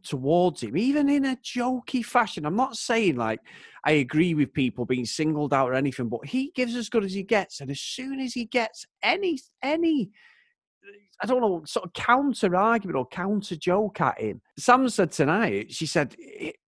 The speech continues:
"I know it sounds daft," she said, "but you don't see many blokes with a resting bitch face," but he has got one, and she's <laughs> right, he has. He's just like,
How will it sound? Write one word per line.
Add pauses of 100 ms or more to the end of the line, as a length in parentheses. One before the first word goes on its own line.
(160)
"I
know
it
sounds
daft,"
she
said,
"but
you
don't
see
many
blokes
with
a
resting
bitch
face,"
but
he
has
got
one,
and
she's
<laughs>
right,
he
has.
He's
just
like,